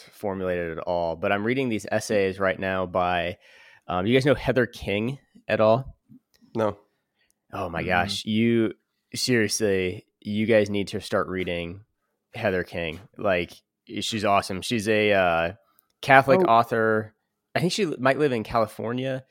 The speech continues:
Speaker 1: maybe, but she's a recovered alcoholic. Um, and it's just like, I don't know. I found her writing super honest and very, very faithful. I, I really liked it. So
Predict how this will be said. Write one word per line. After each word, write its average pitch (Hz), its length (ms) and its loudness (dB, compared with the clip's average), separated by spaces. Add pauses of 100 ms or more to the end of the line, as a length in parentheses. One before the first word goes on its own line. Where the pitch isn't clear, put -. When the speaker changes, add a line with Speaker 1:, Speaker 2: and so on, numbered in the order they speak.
(360)
Speaker 1:
maybe, 131 540 0
but 123 120 0
she's 117 180 -2
a - 20 0
recovered 135 340 2
alcoholic. 113 800 0 (180)
Um, 92 560 2 (140)
and 110 120 0
it's 104 100 -2
just 139 180 0
like, 107 420 2 (960)
I 113 100 6
don't 113 100 4
know. 101 260 2 (100)
I 110 100 4
found 123 180 2
her 113 80 6
writing 104 280 4
super 123 460 0
honest 110 580 0
and 90 220 -8
very, 107 340 2
very 101 240 0
faithful. 92 720 -2 (140)
I, 92 280 2
I 95 100 -2
really 92 540 -4
liked 85 300 -4
it. - 160 -6
So 92 320 -2